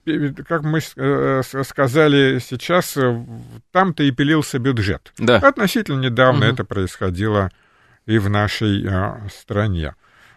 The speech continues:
Speaker 1: Э, да, знаменитые, значит, э, ельцинские пиры, не, не, не без того, скорее <laughs> всего, э, э,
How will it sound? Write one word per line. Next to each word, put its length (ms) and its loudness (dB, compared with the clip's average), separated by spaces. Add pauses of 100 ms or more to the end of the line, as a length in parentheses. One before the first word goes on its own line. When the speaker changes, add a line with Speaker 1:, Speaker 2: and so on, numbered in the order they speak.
(120)
Speaker 1:
Э, 260 -6 (160)
да, 340 -6
знаменитые, 720 -4
значит, 260 -8 (120)
э, 420 -4
ельцинские 760 -4
пиры, 420 2
не, 180 -2
не, 140 -4
не 320 -4
без 200 -4
того, 300 0
скорее 480 -4
<laughs> 60 -20
всего, 520 -2 (540)
э, 160 -2 (480)
э, 240 -8